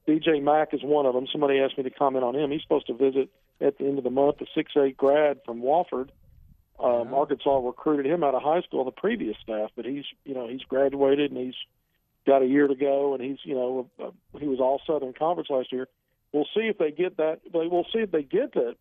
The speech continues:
Speaker 1: the end of April and still would be considering him. Um, you know, if, if, 'cause there are other really good bigs. Jesse Edwards just announced he's, he's getting in the portal from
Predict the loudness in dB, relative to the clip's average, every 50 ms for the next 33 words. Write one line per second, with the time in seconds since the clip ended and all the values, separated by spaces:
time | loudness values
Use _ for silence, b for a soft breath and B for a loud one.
0 | _ _ _ -8 -6 -2 -2 0 0 2 2 2 2 2 2 2 2 0 0 0
1 | -4 _ _ _ _ _ _ _ _ _ _ _ -10 -8 -8 -8 -6 -2 0 2
2 | 2 2 0 -2 _ _ _ _ _ _ -20 _ -4 -2 -2 0 0 0 -2 -2
3 | -4 -10 -8 -2 0 0 2 2 2 0 0 0 0 0 0 0 0 -2 -6 -10
4 | -14 _ _ _ _ _ 0 2 4 4 4 2 0 -2 -6 -10 -18 _ _ _
5 | _ _ _ _ _ _ _ -20 _ _ _ -12 -12 -8 -2 0 2 4 2 2
6 | 2 0 -2 -2 -2 -2 -8 -2 -2 -2 2 2 2 4 4 4 4 4 2 0
7 | 2 2 2 2 2 2 0 0 0 -2 0 0 -2 -2 -2 -6 -2 -2 0 0
8 | 0 0 0 0 2 2 2 0 -2 -4 -4 -6 -4 -4 -4 -4 -6 -4 -2 0
9 | 2 2 0 -2 -4 _ -20 -20 -20 -20 _ _ _ _ _ _ -2 -2 -2 -2
10 | -4 -8 -6 -4 -4 -4 -4 -8 _ _ _ -2 -2 -2 -2 -2 -2 -2 -2 0
11 | 2 2 4 2 2 0 -4 -8